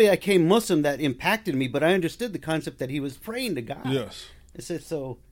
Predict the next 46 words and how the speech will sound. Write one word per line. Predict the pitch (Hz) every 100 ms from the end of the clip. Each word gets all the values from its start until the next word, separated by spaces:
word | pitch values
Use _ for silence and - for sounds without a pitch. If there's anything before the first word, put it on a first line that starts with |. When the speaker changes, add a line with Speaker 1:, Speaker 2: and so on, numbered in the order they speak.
| _
Speaker 1:
why | - -
is | 233 214
he | 240
God? | 233 131 90 80 110
How | 202
can | -
he | 196 208
be | 160
God?" | 143
So | 139 165 -
again, | 156 220 208 160
me, | 185 233 220 - -
thank | - 190 170
God | 175 175
my | 156
dad | 139 170 185 143
didn't | 151
indoctrinate | 135 117 175 220 165 135 135
me. | 143 170
I | 165
don't | 240 190
even | 170
think | 165 170
he | 226
believed | 247 143 117 101
it. | 131
He | 202
was |
like, | 143 110
"This | 147
is," | 135
Speaker 2:
Right. | 139 117 101 - - -
Speaker 1:
you |
know, | 147
but | 147
there | 170
was | 160
no | 180 175
contra-, | 127 185 208 208 151
there | 160
was | 156
nothing | 190 180
else | 165 147
to | 139
turn | 214 269 254
to. | - 87